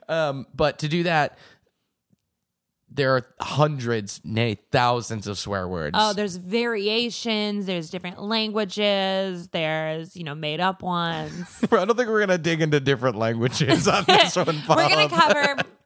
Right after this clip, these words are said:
Speaker 2: every swear
Speaker 1: Ev-
Speaker 2: word, every
Speaker 1: in
Speaker 2: language.
Speaker 1: every language.
Speaker 2: Yeah.
Speaker 1: And every regional difference on them.
Speaker 2: Yes.
Speaker 1: But I think let's start with maybe the Hall of Famers, the O Gs.
Speaker 2: Yes.
Speaker 1: Just, and we'll rank those.
Speaker 2: Cool.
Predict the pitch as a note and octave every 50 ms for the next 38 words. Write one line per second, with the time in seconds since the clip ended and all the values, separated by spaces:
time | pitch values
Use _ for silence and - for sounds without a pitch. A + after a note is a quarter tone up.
0 | _ _ - C#4 E4 F4 D4+ C#4+ - - A3 A#3 C4 B3+ B3 B3 - B3+ - G3
1 | F#3+ - G#3+ F3 F3+ F#3 F#3+ F#3+ F3 E3+ E3+ D#3+ D3+ D3+ D3+ C#3 C3 C3 A#2 D3
2 | G#3+ G#3 G3 F#3+ G3 A3+ A3+ G#3 F3 D#3 C#3+ D3+ D3+ D3 - C3+ D#3+ D#3 C#3 D#3
3 | D#3 D3 C#3 C#3 C3+ C3 A#2+ C3 C3 C3 A#2+ A2 A#2 A2+ G#2+ - A2 G2+ G#2+ -
4 | A2+ G#2+ G2+ G2+ G2+ G#2 A#2 C4 D4 E4+ F#4 F#4+ G4 F#4+ F4 C#4+ A#3 F3+ - -
5 | - - _ _ - E3 - - E3+ D#3+ - A3 G3+ - - D#3 F3 G3 G3 -
6 | - - - - C#3+ C3+ C3 - - B2+ A#2+ A2 - A2 A2+ A2 G#2 A2 G2 G#2
7 | F2+ A2 G2 F#2+ F#2+ - G#2 F#2+ F#2+ G2 G#2 G2+ - G#2+ G#2 D#2+ F2+ F#2+ F2 F2
8 | F2+ F#2 G2+ A2+ - - - _ _ _ _ _ _ - E3+ - - C#3 - _
9 | _ _ _ - - A#2+ G#2+ - - - A#2 A2+ A2+ A#2 A2 A2 G2+ F#2+ - -
10 | C#2+ A#1 - - - _ - - -